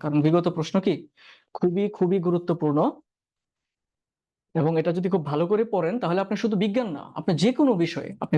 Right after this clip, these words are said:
প্রায় ফিফটি পার্সেন্ট আপনি এখান থেকে কমন পাবেন, প্রত্যক্ষ বা পরোক্ষভাবে ফিফটি পার্সেন্ট। দুইশো প্রিলির কোয়েশ্চেনের মাঝে একশো কোয়েশ্চেন আপনি বিজ্ঞান থেকে পেয়ে যাবেন ইনশাল্লাহ। তারপরে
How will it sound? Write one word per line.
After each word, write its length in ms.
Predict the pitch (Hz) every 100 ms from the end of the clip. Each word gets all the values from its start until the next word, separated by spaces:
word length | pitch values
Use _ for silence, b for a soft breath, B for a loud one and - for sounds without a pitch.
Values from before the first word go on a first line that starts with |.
| 151
প্রায় 160 | 170 151
ফিফটি 220 | - 214 262
পার্সেন্ট 320 | 180 147 143 131 135 _ 151
আপনি 140 | 160 143
এখান 140 | 139 147
থেকে 140 | 170 -
কমন 180 | 147 139
পাবেন, 180 | 139 135 -
প্রত্যক্ষ 300 | 151 - 156 202
বা 60 | 220
পরোক্ষভাবে 440 | 143 143 - - - -
ফিফটি 240 | 165 - 196
পার্সেন্ট। 340 | 139 - - - B B B -
দুইশো 240 | 147 175 165 165
প্রিলির 260 | 208 190 196
কোয়েশ্চেনের 360 | 180 170 185 202
মাঝে 160 | 202 240 339 _ _ -
একশো 160 | 151 170
কোয়েশ্চেন 240 | 165 165 151
আপনি 100 | 147 143
বিজ্ঞান 180 | 143 135
থেকে 140 | 135 185 - _ -
পেয়ে 160 | 151 139
যাবেন 180 | 131 135
ইনশাল্লাহ। 360 | 139 - 85 - _ B B _ _ -
তারপরে 300 | 175 170